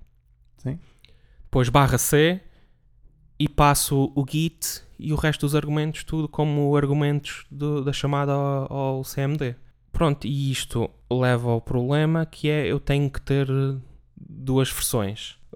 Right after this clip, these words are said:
Speaker 2: porque quando chamo no Windows preciso do command barra C
Speaker 1: Uhum.
Speaker 2: e et cetera. Ahm, eu originalmente fiz, ah, basicamente versões, ah, funções inteiras,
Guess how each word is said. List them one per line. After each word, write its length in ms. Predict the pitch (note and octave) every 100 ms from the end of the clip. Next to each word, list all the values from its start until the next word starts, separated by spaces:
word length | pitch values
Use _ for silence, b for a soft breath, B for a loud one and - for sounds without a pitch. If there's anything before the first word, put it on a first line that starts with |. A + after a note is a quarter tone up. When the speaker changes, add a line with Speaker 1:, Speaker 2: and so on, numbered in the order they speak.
| - -
Speaker 2:
porque 240 | - -
quando 240 | - A#2+ A2+
chamo 260 | - A#2 A#2
no 140 | A#2
Windows 400 | A#2+ A2+ A2 -
preciso 360 | - - A2+ A#2
do 440 | A2 A2 A2 G#2+
command 380 | - A#2+ A#2 G#2+ - -
barra 240 | A#2 A2
C 180 | A2 B2
Speaker 1:
Uhum. 60 | A2+
Speaker 2:
e 240 | G#2+ G#2+
et 100 | A2
cetera. 400 | - D#3 - F#3 - _
Ahm, 600 | C#3+ C3+ C#3 C#3 C#3 C3+ C3+ -
eu 140 | - C#3+
originalmente 600 | C#3+ D#3 D3 A#2 G#2+ -
fiz, 540 | D3 A2+ A2 - - - _
ah, 280 | B2+ B2 A#2+ B2
basicamente 680 | B2+ B2 C3+ B2 G#2+ -
versões, 680 | C3 - - C3 A#2+ A#2 -
ah, 320 | C3+ A#2 A#2 B2
funções 480 | - C#3+ D#3+ B2 A#2
inteiras, 640 | A#2+ C3 B2+ D#3 F#3 -